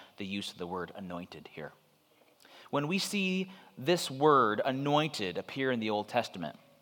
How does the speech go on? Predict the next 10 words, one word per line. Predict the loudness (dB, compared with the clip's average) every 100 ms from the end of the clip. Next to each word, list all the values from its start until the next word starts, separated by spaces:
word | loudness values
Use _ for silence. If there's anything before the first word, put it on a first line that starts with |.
| _ _ _ _ _ -20 _
it | 6 6
is | 2 0 -4
the | -6 -6
Hebrew | -4 -4 -4 -2
word | 0 0 -2 -10 -18 -8
Mashiach, | -4 -2 -2 -2 0 2 0 -4 -20 -20 -20 _ _ _ _ _ _
which | -10 -6
means | -6 -8
Messiah. | -10 -10 -2 -2 -2 -8 -12 _ _ _ _ _ _ _ _ _ _ _ _ _ _ _ -20 -20 _ _ _ _ _ _ _
<clears throat> | -12